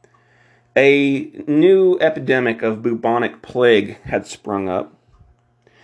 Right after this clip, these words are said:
and it was spreading from household to household because of the unsanitary conditions and the close quarters. Rats and fleas spread the, the germs throughout the city, but the people didn't know that.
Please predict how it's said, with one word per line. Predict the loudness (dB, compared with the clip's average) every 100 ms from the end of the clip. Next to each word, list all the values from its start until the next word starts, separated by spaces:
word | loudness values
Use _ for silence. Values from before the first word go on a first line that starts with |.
| _ -2
and | 2
it | 4
was | 2
spreading | 0 2 2 2
from | -2 -4 -2
household | 0 0 0 0
to | 0
household | 0 0 0 -2 -2
because | -4 -6 -6
of | -2
the | -2
unsanitary | -2 -4 -4 -4 -4 -2 -2
conditions | -2 -2 0 0 -2 -6 -6 _ _ _
and | -4 -2
the | 0
close | 2 2 2
quarters. | -4 -4 -2 -4 -8 -18 _ _ _ _ _ _ _ _ _
Rats | 2 4 4 0 -6
and | -6
fleas | -4 -2 0 0 -4 -8 _ _
spread | -12 2 4 4 0 -4
the, | 0 2 2
the | 0 -4
germs | 0 2 2 0
throughout | -2 0 0
the | -2
city, | -4 -2
but | 0 -2
the | -4
people | -4 -2 0
didn't | 0 0 0
know | 0 0
that. | 0 -2 -4 -10